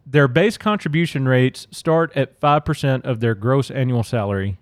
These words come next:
and are set to automatically increase one percent per year until it reaches ten percent. Now, employee participation, I do wanna stress this, is not mandatory. So the employers must register for it, but the employees are not currently required by law to participate in it.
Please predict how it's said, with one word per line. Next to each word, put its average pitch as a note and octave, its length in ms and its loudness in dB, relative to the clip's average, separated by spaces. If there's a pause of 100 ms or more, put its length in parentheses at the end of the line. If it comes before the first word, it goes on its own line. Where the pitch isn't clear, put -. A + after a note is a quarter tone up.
(320)
and C#3 160 2
are B2+ 120 4
set F3 260 0
to E3 100 0
automatically D#3+ 600 0
increase C#3+ 340 -2
one D3+ 180 0
percent D#3+ 380 -2
per - 100 -4
year B2 240 4
until B2 240 0
it A#2 100 -2
reaches A2+ 320 -2
ten F#3+ 220 -2
percent. - 540 -6 (1000)
Now, E3 300 2 (200)
employee G3 420 4
participation, F#3+ 880 0
I D3 140 0
do D#3+ 160 4
wanna F#3+ 140 4
stress E3 320 -2
this, A2 220 -2
is C#3 260 2
not D#3 340 2
mandatory. B2 640 2
So D3 260 4
the C3+ 140 2
employers F3+ 560 2
must E3+ 540 0
register E3+ 500 2
for F#3 260 4
it, D#3+ 140 0
but C3+ 160 2
the C#3+ 120 0
employees D#3+ 680 0
are B2+ 240 2
not D3+ 560 0
currently D3 480 0
required C3+ 500 2
by B2 120 4
law A#2+ 340 4
to - 140 -8
participate A2 640 -2
in F#2+ 100 -2
it. G2 160 -6